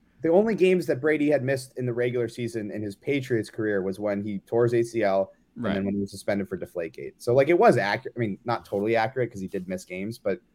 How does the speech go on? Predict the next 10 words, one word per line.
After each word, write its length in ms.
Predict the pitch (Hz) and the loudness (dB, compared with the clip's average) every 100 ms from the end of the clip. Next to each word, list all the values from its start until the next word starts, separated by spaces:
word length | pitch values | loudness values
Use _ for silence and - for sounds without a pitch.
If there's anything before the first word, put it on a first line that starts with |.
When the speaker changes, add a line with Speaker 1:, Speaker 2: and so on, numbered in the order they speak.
| _ | _
Speaker 2:
Right. 260 | - 120 - _ _ - | -8 -6 -8 _ _ -2
Speaker 1:
I, 80 | 185 | -2
you 80 | 233 | 4
know, 220 | 196 127 - _ - - | 6 6 0 _ -20 -2
the 140 | 185 | -2
premise 800 | - - 226 214 165 127 - - _ _ _ _ | -2 6 6 8 6 4 -8 -16 _ _ _ _
makes 300 | 127 131 127 | -2 0 0
sense 340 | - 104 95 - | -2 -4 -4 -10
to 100 | 82 | -18
me. 120 | 65 | -20